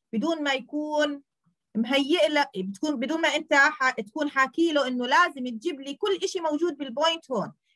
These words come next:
كأنه جاب كل إشي ولصقه هون، صح؟ import يعني جيب لي الأشياء الموجودة بالبوينت، حط لي إياها هون. إذا from point، شوف كتبت ال P capital لأني سميت الملف ب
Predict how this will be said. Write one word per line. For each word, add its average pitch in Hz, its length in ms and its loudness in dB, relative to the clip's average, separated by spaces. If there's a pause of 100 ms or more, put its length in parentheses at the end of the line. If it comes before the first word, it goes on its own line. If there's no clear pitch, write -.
(100)
كأنه 254 680 0
جاب 240 480 4 (100)
كل 381 140 0
إشي 392 240 -2
ولصقه 349 460 2
هون، 196 300 -2 (300)
صح؟ 330 380 2 (340)
import 320 500 2
يعني 320 220 -2
جيب 349 160 0
لي 285 100 -2
الأشياء 285 540 0
الموجودة 247 500 -4
بالبوينت، 240 520 -2
حط 214 160 -12
لي 262 160 -4
إياها 240 640 2 (420)
هون. 156 200 -6 (540)
إذا 208 160 0 (100)
from 226 420 2 (480)
point، 339 580 4 (260)
شوف - 180 -6
كتبت 294 380 -2
ال 254 100 -4
P 330 360 2
capital 285 300 2
لأني 269 260 -2
سميت 311 380 -4
الملف 285 360 0 (160)
ب 302 260 0